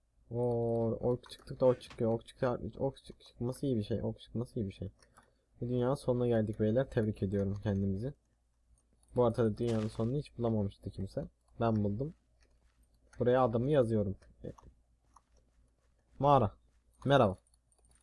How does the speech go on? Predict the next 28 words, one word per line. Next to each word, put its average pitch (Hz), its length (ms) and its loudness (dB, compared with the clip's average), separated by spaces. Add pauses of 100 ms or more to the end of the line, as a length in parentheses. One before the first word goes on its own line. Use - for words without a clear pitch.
(240)
Merhaba. 120 380 2
Böyle 113 160 2
saçma 117 340 -2
bir 113 100 2
yere 117 140 2
mağara 117 260 0
yapılmasını 113 1120 -6
da 131 60 -4
ilk - 120 -8
defa 104 220 -4
görüyorum. 104 320 0
Mağaranın 113 340 2
içinde 135 240 -6
karpuz 113 360 -8
yetiştiriyorlar. 90 720 -4 (1200)
Aman 117 400 -2
tanrım. 110 540 -4 (680)
Crafting 110 380 -4
table. 113 320 0 (720)
Aman 131 260 0
tanrım, 123 360 -2
taş 120 240 -4
kılıç. 117 420 -6 (960)
Aman 120 220 -4
tanrım, 120 300 -2
iron 113 240 0
kılıç 113 240 -6
yapacağız. 101 480 -4